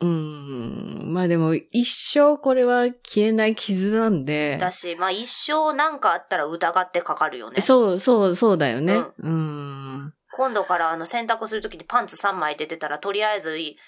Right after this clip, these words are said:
Speaker 2: いかがわしいお店のカードがないか探しに入るよね。
Speaker 1: 入るし、
Speaker 2: うん。
Speaker 1: もうカードを、どう？どっかにずっとこうコレクションで並べて貼っといてあげたら？
Speaker 2: あ、そうね。それいいかもしんない。
Speaker 1: <laughs> うーん。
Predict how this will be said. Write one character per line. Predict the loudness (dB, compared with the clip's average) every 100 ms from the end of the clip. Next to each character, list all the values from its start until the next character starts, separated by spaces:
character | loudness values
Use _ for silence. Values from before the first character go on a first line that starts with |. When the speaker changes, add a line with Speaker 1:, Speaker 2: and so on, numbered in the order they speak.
| _
Speaker 2:
い | -4
か | 0 2
が |
わ | 2
し | 2
い | -2
お | -2
店 | -4 -4
の | -2
カ | 0
ー | 0
ド | 0
が | -2
な | -2
い | -2
か | -4
探 | 0 0
し | 0
に | -6
入 | -6 -6
る |
よ | -10
ね。 | -14 -18 _ _ _ _ _ _ _ -14 -2
Speaker 1:
入 | 0 0 2 2 4
る | 2 2 0
し、 | -4 -4 2 4 4 2 -4
Speaker 2:
う |
ん。 | -14 _ _ _ _
Speaker 1:
も | -4 -4
う |
カ | 0 4 4 4
ー |
ド | 4 4
を、 | 6 6 2 -6 _ _
ど | -4 2 4 6 4 2
う？ | 0
ど | 0
っ |
か | 2
に | 2 2
ず | 0
っ | 0
と | -2 2
こ | 2 2
う |
コ | 2 2
レ | 2
ク | -2
シ | -2
ョ | 0
ン |
で | 2
並 | 2 2 2 0
べ |
て | 0 0 4 2 0 -2
貼 | -2
っ | -2
と | 0 0
い |
て | 0
あ | -2
げ | -4
た | -6 -6
ら？ | -4
Speaker 2:
あ、 | -2
そ | -4
う | -4
ね。 | -4 -4 -4
そ | -8
れ | -6
い | -8
い | -6
か | -8
も | -8
し | -16 -16
ん |
な | -12
い。 | -10 -10
Speaker 1:
<laughs> | -10 0
う |
ー | 4
ん。 | 6 6 4 2 0 -2 -4 -4 -4 -8